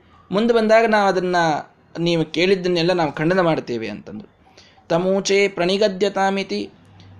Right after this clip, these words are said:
ಮುಂದೆ ಬರ್ತದೆ ಅಂದ್ರೆ "ಹೀಗೆ ಹೇಳ್ಬಿಡ್ರಿ ಉತ್ತರ" ಅಂತಂತಾರೆ. ಪೂರ್ಣಪ್ರಜ್ಞ ತೀರ್ಥರು ಗುರುಗಳಿಗೆ, "ನಿಮಗೆ ಮುಂದೆ ಬರ್ತದೆ ಅಂತ ಕಾನ್ಫಿಡೆನ್ಸ್ ಇದೆಯಲ್ಲ?"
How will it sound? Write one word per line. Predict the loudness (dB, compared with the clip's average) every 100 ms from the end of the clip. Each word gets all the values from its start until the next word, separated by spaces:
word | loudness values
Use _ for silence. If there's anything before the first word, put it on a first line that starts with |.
| -4
ಮುಂದೆ | 0 2
ಬರ್ತದೆ | 4 4 2 2
ಅಂದ್ರೆ | 2 2
"ಹೀಗೆ | 2
ಹೇಳ್ಬಿಡ್ರಿ | 4 4 2 0 4
ಉತ್ತರ" | 4 4 2 0 -4 -20 -20 -20 _ _ -6
ಅಂತಂತಾರೆ. | -4 -4 -6 -8 -10 -12 -16 _ _ _ _ _ _ _ _ _ _ _ _
ಪೂರ್ಣಪ್ರಜ್ಞ | -8 -6 -6 -6 -6 -6
ತೀರ್ಥರು | -10 -10 -6 -2 -2 -2 -8 _ -20 _ -2
ಗುರುಗಳಿಗೆ, | 0 2 0 0 0 -2 -8 -16 _ _ _ _ _ -8
"ನಿಮಗೆ | -2 0 0
ಮುಂದೆ | 0 2 4
ಬರ್ತದೆ | 4 4 4
ಅಂತ | 2 2
ಕಾನ್ಫಿಡೆನ್ಸ್ | 2 2 2 0 0 0
ಇದೆಯಲ್ಲ?" | 0 0 -2